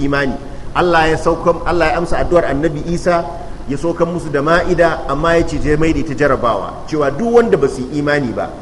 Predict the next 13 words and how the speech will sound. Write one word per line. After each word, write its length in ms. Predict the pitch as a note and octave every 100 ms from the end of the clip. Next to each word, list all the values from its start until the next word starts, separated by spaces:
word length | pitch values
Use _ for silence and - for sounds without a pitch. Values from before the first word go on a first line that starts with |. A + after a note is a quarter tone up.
| - -
Allah 280 | D#3 D#3+ D3
ya 40 |
ce 120 | -
zai 160 | C3 D#3
masa 320 | D3 D3 C3
aza-, 320 | A#2 C3 C3+ B2
duk 120 | F#3
wanda 160 | G3+ E3+
ya 60 |
kafirta 460 | E3+ D3+ - - C3
bayan 300 | C3+ C3+ C3+
ganin 240 | C3+ C#3+ C3+
wannan, 320 | A#2 D3+ F#3